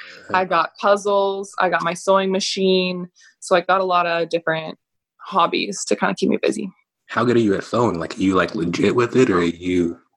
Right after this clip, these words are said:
Speaker 1: I'm working on it.
Speaker 2: Okay.
Speaker 1: So, you know, I've sewn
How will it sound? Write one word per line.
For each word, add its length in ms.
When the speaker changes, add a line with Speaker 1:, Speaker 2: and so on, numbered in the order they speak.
Speaker 1:
I'm 180
working 340
on 200
it. 120
Speaker 2:
Okay. 280
Speaker 1:
So, 340
you 120
know, 120
I've 220
sewn 580